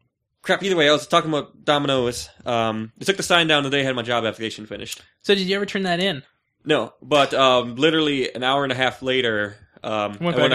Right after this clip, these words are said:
Speaker 2: up?
Speaker 1: Target's, uh, website and applied for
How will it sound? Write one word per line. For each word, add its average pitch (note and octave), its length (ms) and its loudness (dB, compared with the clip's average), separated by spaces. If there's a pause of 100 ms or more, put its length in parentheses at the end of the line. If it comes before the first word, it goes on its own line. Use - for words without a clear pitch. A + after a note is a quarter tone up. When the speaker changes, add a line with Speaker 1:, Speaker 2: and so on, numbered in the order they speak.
Speaker 2:
up? - 60 -4
Speaker 1:
Target's, - 960 -4 (120)
uh, G#2+ 280 -4
website A2+ 600 -4
and A2 120 -8
applied G#2+ 400 -8
for G#2 440 -10